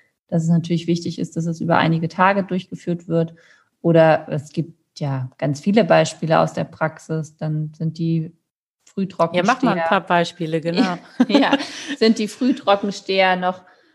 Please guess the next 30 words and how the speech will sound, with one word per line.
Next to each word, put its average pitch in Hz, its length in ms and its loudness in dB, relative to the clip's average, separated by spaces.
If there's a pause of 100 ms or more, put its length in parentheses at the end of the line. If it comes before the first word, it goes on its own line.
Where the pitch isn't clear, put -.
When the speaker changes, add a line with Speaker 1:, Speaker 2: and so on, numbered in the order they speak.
(120)
Speaker 1:
auf 185 220 2
der 180 180 2
Weide 190 580 4
bis 185 160 -8
Anfang 180 440 -4
November 180 640 0
und, 170 340 0
ähm, 165 420 -4
dann 165 200 2
ärgert 170 440 2
man 165 200 0
sich 165 460 -4 (340)
die 160 140 0
nächsten 165 580 0
acht 156 280 -2
Wochen 160 400 -4
über 156 240 -6
die - 160 -6
Einsatzleistung 175 1000 0
und 156 280 -8
man 151 120 -4
ärgert 165 320 -2
sich 160 180 -10
dann 151 160 -4
die 151 100 -8
gesamte 175 400 2
Laktation 170 560 0
von 170 140 -4
diesen 165 260 0
Tieren, 165 360 0